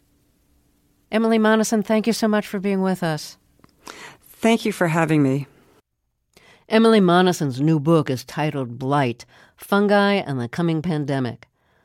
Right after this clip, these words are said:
Speaker 1: After we take a short break, rock critic Ken Tucker will review two music-related books, one about blues pioneer Robert Johnson and the other about making music documentaries, including two related to Robert Johnson.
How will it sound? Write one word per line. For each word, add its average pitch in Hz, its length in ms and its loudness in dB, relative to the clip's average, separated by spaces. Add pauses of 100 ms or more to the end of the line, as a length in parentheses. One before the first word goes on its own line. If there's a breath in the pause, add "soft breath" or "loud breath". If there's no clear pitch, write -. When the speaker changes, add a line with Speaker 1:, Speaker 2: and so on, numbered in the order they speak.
(260)
Speaker 1:
After 160 200 -4
we 147 120 -2
take 147 180 -4
a 139 60 -4
short 127 260 -6
break, 143 400 -4 (300 soft breath)
rock 196 220 2
critic 175 280 -2
Ken 196 220 -2
Tucker 180 360 -2
will 131 160 -4
review 127 400 -4
two 202 320 0
music-related 156 840 -2
books, - 400 -8 (400 soft breath)
one 185 200 2
about 160 280 0
blues 190 260 2
pioneer 156 480 -2
Robert 135 320 -4
Johnson 185 540 -4 (320 soft breath)
and 180 160 2
the 165 100 0
other 220 300 4
about 156 280 0
making 165 360 -2
music 160 320 -2
documentaries, 151 840 -4 (260 soft breath)
including 196 420 2
two 240 240 0
related 156 460 0
to 156 100 -6
Robert 143 340 -2
Johnson. 165 600 -4